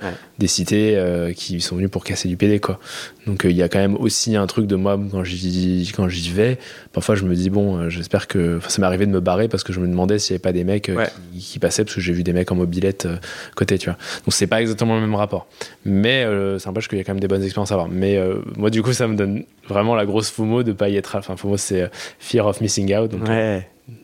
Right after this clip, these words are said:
Speaker 2: déçu de pas y être allé, mais bon, ce sera pour la prochaine fois, euh, de pas y être allé, euh, à, à cette plage, euh, ce, cette fois-là. Mais bon, ce sera pour la prochaine fois.
Speaker 1: Écoute,
Speaker 2: J'ai plein d'autres super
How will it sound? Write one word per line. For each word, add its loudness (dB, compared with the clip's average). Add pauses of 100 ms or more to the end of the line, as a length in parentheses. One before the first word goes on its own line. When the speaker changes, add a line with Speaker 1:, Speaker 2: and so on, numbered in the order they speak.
(220)
Speaker 2:
déçu 0
de -6
pas 2
y 0
être 0
allé, 2
mais -6
bon, -8
ce -10
sera -8
pour -4
la 2
prochaine -2
fois, 2 (520)
euh, 4 (480)
de 0
pas 2
y 2
être 0
allé, 4
euh, -2
à, -4
à -6
cette -4
plage, 2
euh, 0
ce, -4 (200)
cette -4
fois-là. 0 (240)
Mais 2
bon, -6
ce -8
sera 0
pour 0
la 4
prochaine 0
fois. -4 (520)
Speaker 1:
Écoute, 2
Speaker 2:
J'ai -4
plein 0
d'autres 2
super 0